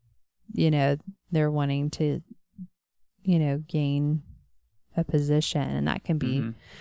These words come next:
Speaker 1: that can be disappointing. But
Speaker 2: Yeah.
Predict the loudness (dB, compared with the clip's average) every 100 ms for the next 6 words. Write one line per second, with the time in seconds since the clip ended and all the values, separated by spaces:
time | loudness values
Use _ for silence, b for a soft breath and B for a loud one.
0 | B B B -2 0 0 0 -2 -4 -6
1 | -6 -4 -4 -4 -4 -6 -10 -16 -14 -4
2 | 4 4 4 0